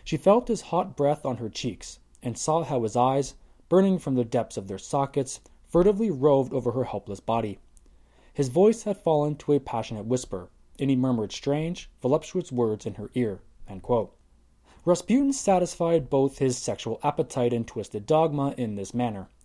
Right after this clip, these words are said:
Somehow it worked, and he soon had a cadre of female admirers who followed him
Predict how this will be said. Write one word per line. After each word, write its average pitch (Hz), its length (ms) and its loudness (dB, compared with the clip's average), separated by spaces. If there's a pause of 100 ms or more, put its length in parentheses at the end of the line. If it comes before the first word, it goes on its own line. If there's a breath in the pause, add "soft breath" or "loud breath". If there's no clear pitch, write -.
(360 soft breath)
Somehow 180 580 2
it 135 120 2
worked, 113 380 -2 (320)
and 160 100 0
he 156 40 -2
soon 233 280 2
had 226 140 -2
a 202 60 -2
cadre 147 540 2
of 131 100 0
female 107 380 -4
admirers 139 600 0
who 131 100 -8
followed 175 320 2
him 151 180 0